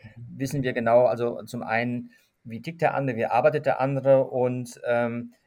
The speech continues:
Speaker 2: ganz viele Dinge passieren tatsächlich auch ohne Abstimmung,
Speaker 1: Mhm.
Speaker 2: ähm, ganz natürlicherweise, weil wir halt schon so viele Jahre zusammengearbeitet haben. Wir haben natürlich funktional einmal klargelegt, wer macht was.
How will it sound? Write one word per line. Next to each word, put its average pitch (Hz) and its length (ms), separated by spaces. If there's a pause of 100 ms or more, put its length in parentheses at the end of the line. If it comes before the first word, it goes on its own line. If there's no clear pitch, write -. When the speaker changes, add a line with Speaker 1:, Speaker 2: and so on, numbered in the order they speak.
(300)
Speaker 2:
ganz 143 280
viele 143 180
Dinge 139 240
passieren 147 460
tatsächlich 139 420
auch 139 140
ohne 139 260
Abstimmung, 143 600 (440)
Speaker 1:
Mhm. 127 80
Speaker 2:
ähm, 123 340
ganz 131 220
natürlicherweise, 131 960
weil 120 160
wir 117 120
halt 117 160
schon 123 120
so 120 100
viele 117 160
Jahre 113 160
zusammengearbeitet 107 580
haben. 95 260 (260)
Wir 104 120
haben 131 80
natürlich 139 320
funktional 143 800
einmal 135 280
klargelegt, 131 560
wer 113 100
macht 107 260
was. 220 360